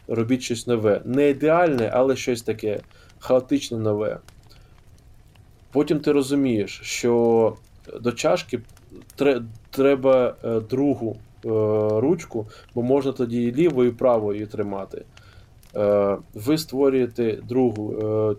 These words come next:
цю от ету саму, е, держалку, е, і це вже буде у вас, е, вода, е,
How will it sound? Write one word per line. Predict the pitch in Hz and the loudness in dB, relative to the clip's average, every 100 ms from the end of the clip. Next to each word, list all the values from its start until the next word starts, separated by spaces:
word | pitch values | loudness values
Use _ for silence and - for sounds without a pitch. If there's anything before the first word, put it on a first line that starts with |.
| - | -6
цю | 107 104 | -4 -4
от | 101 | -4
ету | 101 | -6
саму, | - 104 104 104 104 - - | -6 -6 -6 -6 -8 -8 -8
е, | 110 107 104 - - - - - - - | -2 -2 -2 -6 -18 -20 -20 -20 -20 -20
держалку, | 127 120 120 160 190 - 117 - - - - - - - | -8 -4 0 0 0 -4 -12 -12 -20 -20 -20 -20 -20 -8
е, | 113 110 110 - | -4 0 0 0
і | 117 123 127 | 2 2 2
це | 120 - 156 | 0 -2 -2
вже | 127 127 | 0 -4
буде | 110 131 143 120 123 117 104 - - - - _ _ - - - | -2 0 0 2 2 2 0 -10 -20 -20 -20 _ _ -20 -18 -12
у | |
вас, | 104 117 120 113 - 110 | -4 0 0 -2 -8 -4
е, | 104 104 104 92 92 - - - - - - - - - - - | 0 2 0 -2 -12 -20 -20 -20 -20 -20 -20 -20 -20 -20 -20 -8
вода, | 117 110 104 | -4 -2 -2
е, | 104 | -4